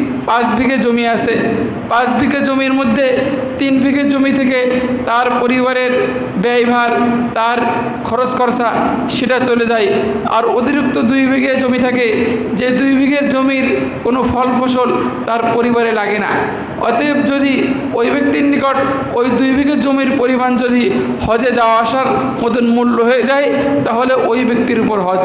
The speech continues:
ফরজ। ওরকমভাবে মনে করুন যে আপনার দোকান আছে, যে দোকানের ইনকাম আপনার পরিবারের পিছনে খরচ আছে,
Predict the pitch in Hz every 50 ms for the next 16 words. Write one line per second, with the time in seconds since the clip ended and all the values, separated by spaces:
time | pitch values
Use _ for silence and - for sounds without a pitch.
0 | - - 156 - - - - - - - - - - - - - 262 277 285 277
1 | 277 277 277 269 269 277 269 269 269 277 - - 269 254 269 - 240 247 262 254
2 | 226 254 254 269 277 269 254 262 254 262 262 - - - 202 185 240 240 - 226
3 | 240 240 233 254 247 247 247 247 247 247 247 247 247 247 190 180 254 254 262 262
4 | 254 254 247 254 262 262 240 226 - 254 233 240 240 233 - - - - - 262
5 | 269 - 269 - 262 269 269 277 269 269 403 - 247 247 240 - 269 277 277 277
6 | 277 277 - - - - - 220 233 226 240 254 254 254 254 247 240 247 247 247
7 | 247 233 233 247 247 247 247 247 240 240 208 214 220 202 190 170 - -